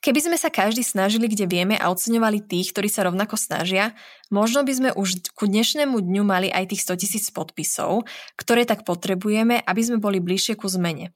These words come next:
Ku zmene plošného charakteru a nie zmene v zmysle, že jedna osoba na Instagrame prestane chodiť autom, aby vôbec mohla zdieľať petíciu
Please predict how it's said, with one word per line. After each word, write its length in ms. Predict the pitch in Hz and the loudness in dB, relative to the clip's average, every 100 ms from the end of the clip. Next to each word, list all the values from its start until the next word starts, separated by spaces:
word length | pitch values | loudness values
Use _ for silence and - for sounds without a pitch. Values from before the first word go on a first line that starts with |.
| _ _ _ | _ _ _
Ku 160 | - 208 | -2 0
zmene 320 | 208 247 269 | 4 4 2
plošného 560 | 262 185 196 233 226 208 | 2 0 2 2 2 2
charakteru 640 | 180 165 175 - 202 220 | 0 -2 -4 -4 0 0
a 160 | - 185 | 0 0
nie 240 | 190 214 | 2 2
zmene 420 | 208 202 185 196 | 0 2 2 2
v 80 | 185 | 0
zmysle, 600 | 190 170 170 - 180 226 - - - | 0 -2 -2 0 0 0 -4 -12 -4
že 240 | 185 190 | 2 2
jedna 240 | 208 262 247 | 4 2 2
osoba 380 | 175 - 202 202 | 0 -2 0 0
na 80 | |
Instagrame 560 | 165 180 - 202 202 202 | 0 -2 -2 -2 0 0
prestane 480 | 190 180 - 220 196 | 0 -2 0 0 -2
chodiť 400 | - 185 196 - | 0 0 0 -2
autom, 480 | - 180 175 190 240 - - 185 | -4 -2 -2 0 -2 -6 -6 -2
aby 180 | 196 240 | 0 0
vôbec 260 | 254 247 214 | 0 0 0
mohla 400 | 196 208 220 202 | 2 2 4 2
zdieľať 400 | 190 180 175 175 | 2 0 0 -2
petíciu 560 | - 160 165 - 180 | -4 -6 -4 -4 -4